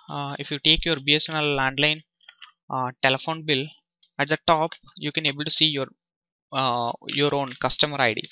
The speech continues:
Each and every B S N L users are provided with a different customer I D. Here, yeah,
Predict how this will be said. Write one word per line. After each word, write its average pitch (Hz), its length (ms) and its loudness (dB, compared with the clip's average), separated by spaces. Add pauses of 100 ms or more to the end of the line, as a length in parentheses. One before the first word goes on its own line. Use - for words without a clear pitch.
(440)
Each 151 100 2
and 170 140 6
every 156 260 0
B 147 200 0
S 156 120 0
N 165 60 -4
L 151 80 2
users 147 280 -4
are 143 160 -6
provided 135 460 -6
with 127 140 -10
a 131 100 -4
different 135 400 -6
customer 143 400 0
I 120 160 2
D. 139 200 -4 (680)
Here, 156 400 2 (920)
yeah, 127 460 -2